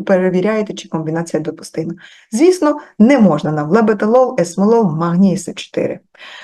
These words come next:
тому що можуть спричинити криз. Ключові висновки. Пацієнту з міастенією можна ефективно лікувати з приводу артеріальної гіпертензії, але треба дотримуватись сучасних рекомендацій і стандартів. Якщо треба комбінована, будь ласка, але комбінуйте правильно.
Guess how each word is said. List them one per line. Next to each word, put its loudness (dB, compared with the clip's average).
тому 4
що -8
можуть -4
спричинити -8
криз. -14
Ключові 2
висновки. -6
Пацієнту -2
з -4
міастенією -2
можна 4
ефективно 0
лікувати -6
з -18
приводу 0
артеріальної 0
гіпертензії, -6
але 2
треба 0
дотримуватись -2
сучасних -10
рекомендацій -6
і -2
стандартів. -8
Якщо 0
треба 0
комбінована, -2
будь 2
ласка, -6
але 0
комбінуйте 0
правильно. -4